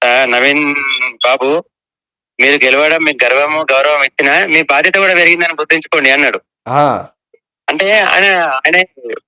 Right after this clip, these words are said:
Speaker 1: ఆ, ఇరవై నాలుగు గంటలు ప్రతి నిమిషం, ప్రతి సెకండ్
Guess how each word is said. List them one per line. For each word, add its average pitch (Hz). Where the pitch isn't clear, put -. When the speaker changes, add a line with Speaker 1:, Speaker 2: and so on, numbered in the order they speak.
Speaker 1:
ఆ, 101
ఇరవై 127
నాలుగు 175
గంటలు 170
ప్రతి 143
నిమిషం, 156
ప్రతి 135
సెకండ్ 143